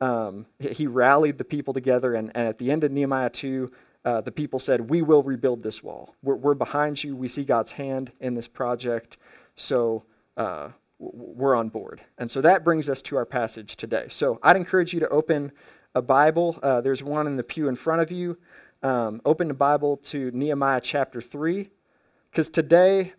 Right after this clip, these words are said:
uh, we're not gonna cov-, we're gonna cover the whole chapter, but I'm not gonna read it all like normal.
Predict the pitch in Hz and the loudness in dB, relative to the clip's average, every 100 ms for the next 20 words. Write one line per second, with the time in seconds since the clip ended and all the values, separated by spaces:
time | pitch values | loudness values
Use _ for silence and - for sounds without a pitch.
0 | - 139 127 120 147 175 160 165 143 - | 0 4 4 2 2 2 4 2 0 -4
1 | - 175 165 147 202 220 - 226 226 175 | 0 0 0 2 4 4 6 6 6 2
2 | 175 165 - 165 143 123 113 139 160 156 | 2 0 0 2 2 0 2 2 2 0
3 | 147 135 147 139 131 117 _ _ _ - | 0 0 -2 -2 -4 -8 _ _ _ -2
4 | 135 123 123 120 113 _ - 127 110 127 | 2 4 4 2 -2 _ 0 2 2 -2
5 | 123 120 110 87 95 | -4 -4 -4 -8 -10